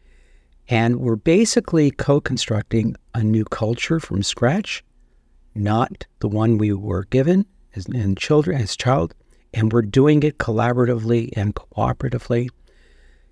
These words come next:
It's a two-person psychological system based on real interdependence, meaning we have the same thing to gain and the same thing to lose. You and I,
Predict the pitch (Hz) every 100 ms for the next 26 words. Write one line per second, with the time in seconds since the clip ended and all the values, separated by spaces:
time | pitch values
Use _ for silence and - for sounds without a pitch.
0 | _ - 120 123 117 - 196 196 - 156
1 | - 151 147 - 120 123 - 117 110 -
2 | - 95 - - 165 156 - 113 127 170
3 | _ _ _ _ _ _ _ _ _ 120
4 | 120 - - 113 110 110 104 98 131 185
5 | 190 123 - 120 - 110 87 78 123 -
6 | - - _ _ _ 95 92 95 139 202
7 | _ _ _ _ _ 104 135 208 233 196
8 | 139 135 123 110 - 135 147 151 160 -
9 | 131 123 120 120 123 104 101 - 117 117
10 | - 113 - 113 101 80 117 - - -
11 | _ _ _ _ _ - 101 107 101 85
12 | 110 -